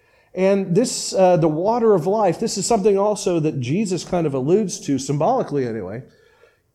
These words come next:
in his discourses in John four and John seven.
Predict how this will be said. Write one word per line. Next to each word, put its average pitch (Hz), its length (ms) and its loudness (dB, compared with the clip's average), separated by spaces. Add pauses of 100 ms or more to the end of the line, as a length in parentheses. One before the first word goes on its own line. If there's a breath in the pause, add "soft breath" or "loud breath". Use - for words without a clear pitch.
(160)
in 165 140 2
his 151 180 -2
discourses 170 680 -2
in 147 140 -2
John 160 300 0
four 151 340 0
and 160 140 -2
John 139 280 -4
seven. 180 480 -2